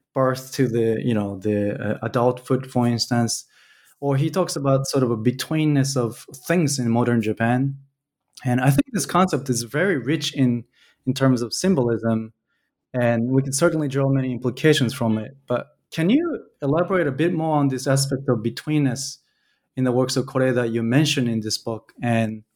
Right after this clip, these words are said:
why is it important for understanding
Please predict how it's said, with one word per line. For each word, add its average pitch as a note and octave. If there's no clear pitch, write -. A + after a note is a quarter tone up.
why C#3
is G3+
it G3
important D3
for A#2+
understanding C3